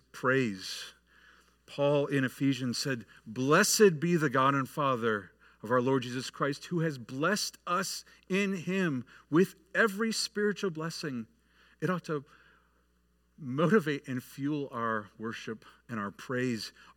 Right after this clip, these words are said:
all of our days. God has taken a keen pleasure in you, and he sent his Son to redeem you for himself, so that these blessings might be yours forever and ever.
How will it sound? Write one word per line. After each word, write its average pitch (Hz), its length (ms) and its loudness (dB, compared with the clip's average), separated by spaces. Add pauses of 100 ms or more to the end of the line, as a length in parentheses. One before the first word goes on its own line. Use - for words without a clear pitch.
all 185 200 2
of 170 140 4
our 113 160 2
days. - 580 -12 (500)
God 147 220 0
has 147 240 -4
taken 147 400 -6
a 113 120 -6
keen 170 580 -4 (240)
pleasure 127 640 -2 (320)
in 143 400 0
you, 117 420 -4 (960)
and 110 100 -12
he 120 120 -6
sent - 340 -4
his 143 420 -2 (200)
Son 143 500 -2 (200)
to 151 180 -6
redeem 151 680 0
you 104 340 -4 (1000)
for 135 120 -2
himself, - 680 -10 (160)
so - 180 -6
that 117 180 -6
these 127 300 -4 (300)
blessings 110 600 -10 (120)
might 113 240 -8
be 104 100 -8
yours 95 360 -8
forever 104 600 -14
and 98 120 -12
ever. 90 220 -14